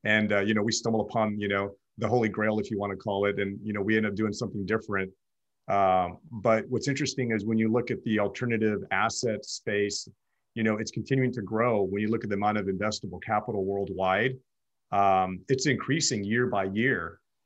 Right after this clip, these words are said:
And a lot of it has to do with, you know, what's going on, you know, in the markets. For example, like, the stock market is, is having difficulty, or I shouldn't say has been having difficulty, but there's, there's no yield anywhere,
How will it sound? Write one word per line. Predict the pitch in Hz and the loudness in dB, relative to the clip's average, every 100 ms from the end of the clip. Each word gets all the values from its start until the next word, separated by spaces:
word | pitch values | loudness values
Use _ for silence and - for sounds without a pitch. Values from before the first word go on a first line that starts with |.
| _ - | _ -4
And | 117 | 0
a | 156 | 4
lot | 220 | 4
of | 214 | 6
it | 139 | 4
has | 123 139 | 2 0
to | - | -2
do | 104 117 | -2 0
with, | 110 113 - | 0 -2 -10
you | - 113 | -8 -4
know, | |
what's | 104 110 - | -2 -2 -4
going | 117 101 95 | -4 -2 0
on, | 101 107 107 - | 2 2 0 -2
you | 110 | -4
know, | 107 104 104 | -2 -4 -6
in | 104 | -6
the | |
markets. | 98 98 104 113 - | -4 -4 -4 -8 -10
For | 107 104 | -8 -8
example, | 95 104 98 107 | -6 -6 -4 -2
like, | 98 95 - | 0 -2 -4
the | |
stock | - 110 107 - | -4 2 2 2
market | 107 104 104 | -2 0 -2
is, | 95 95 - _ _ _ - | -2 -4 -8 _ _ _ -4
is | 104 - - _ _ _ | -4 -4 -10 _ _ _
having | - 120 120 120 98 | -4 0 0 0 -4
difficulty, | 117 131 - 120 113 135 | -4 -4 -2 -4 -4 -2
or | 110 | -2
I | 98 | -2
shouldn't | - 95 | -4 -8
say | 101 | -8
has | 98 | -8
been | 92 | -6
having | 101 104 | -4 -4
difficulty, | 92 98 98 92 107 | -4 -8 -8 -8 -6
but | 90 101 - _ - | -4 -6 -8 _ -2
there's, | 135 120 | 2 2
there's | 131 139 147 | 2 0 2
no | 170 151 | 2 2
yield | 107 107 123 147 147 143 - - | 0 2 4 4 2 -4 -10 -2
anywhere, | 120 135 135 139 151 | 2 2 4 2 0